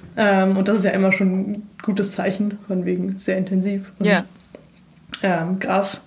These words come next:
Speaker 1: gefüttert, die Kühe. Und dann war es so, ich hatte die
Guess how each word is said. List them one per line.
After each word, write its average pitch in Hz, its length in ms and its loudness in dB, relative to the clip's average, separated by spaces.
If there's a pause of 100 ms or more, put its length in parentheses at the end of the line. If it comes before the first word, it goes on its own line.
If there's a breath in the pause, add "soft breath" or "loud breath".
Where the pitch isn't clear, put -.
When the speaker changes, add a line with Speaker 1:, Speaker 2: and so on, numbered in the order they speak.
(140)
Speaker 1:
gefüttert, 202 460 -4 (600 loud breath)
die - 60 -20
Kühe. 240 400 0 (640 loud breath)
Und 202 920 2 (320)
dann 233 520 4
war 226 140 4
es 226 80 0
so, 247 80 4
ich - 80 2
hatte - 140 -2
die 208 120 0